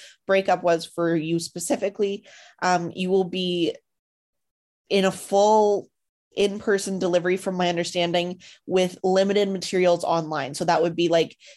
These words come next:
the basic stuff that you don't have to go in for, um, the theory and, like, stuff that you can basically do at home w-,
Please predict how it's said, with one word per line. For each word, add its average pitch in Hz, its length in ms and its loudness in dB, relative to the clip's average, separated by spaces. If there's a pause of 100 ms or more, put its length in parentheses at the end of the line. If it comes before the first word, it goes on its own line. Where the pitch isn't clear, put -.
(120)
the 196 80 0
basic 180 420 -2
stuff 196 220 -2
that 180 120 -2
you 165 120 -2
don't 165 220 -2
have 170 200 -4
to 185 120 -6
go 175 180 0
in 170 160 0
for, 170 540 0
um, 151 400 -6
the 165 160 0
theory 170 600 0
and, 160 180 -2
like, 147 320 -8 (520)
stuff 247 360 0
that 220 280 2 (680)
you 190 200 0
can 185 260 -4
basically 170 540 0
do 151 580 0
at 165 160 0
home 156 540 -2 (600)
w-, 156 240 -6